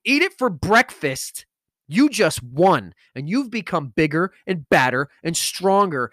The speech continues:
and more capable than you were before the problem. So be thankful for that struggle. Be thankful for getting the scars of success on your journey, and be thankful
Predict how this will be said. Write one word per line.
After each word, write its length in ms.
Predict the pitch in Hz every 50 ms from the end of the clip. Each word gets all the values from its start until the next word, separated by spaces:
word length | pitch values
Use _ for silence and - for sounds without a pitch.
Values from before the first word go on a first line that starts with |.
| _ _
and 180 | - 147 147 147
more 220 | 151 165 202 226
capable 720 | - - - - 214 214 - 185 160 127 139 127 120 - _ _ -
than 180 | 175 170 160 160
you 100 | 160 156
were 220 | 151 156 156 156
before 680 | 135 170 156 135 - - - 185 170 180 180 180 170 - _ _ -
the 120 | 139 143
problem. 560 | - - - - 127 117 113 107 113 107 98 - _ _ -
So 180 | - - 185
be 200 | 160 175 214 220
thankful 580 | - _ - 226 220 233 220 - - 175 147 127
for 120 | - 165 160
that 160 | 147 131 127
struggle. 500 | - - - - 180 156 147 120 113 107
Be 240 | 95 - 190 190 - _
thankful 420 | - 262 277 277 247 _ - 175 143
for 160 | - - 151
getting 260 | 135 156 147 147 143
the 80 | 143 135
scars 720 | - - - - - - 226 233 254 269 277 277 - -
of 160 | - 196 175
success 720 | - - 202 - - - - - 240 220 226 - - - -
on 180 | - 185 180 170
your 140 | 170 160 156
journey, 600 | 135 117 135 185 214 254 240 170 131 120 131 - _ - - - -
and 120 | - 180 165
be 180 | 185 180 - -
thankful 640 | 214 220 262 277 247 - - 160 135 131 139 -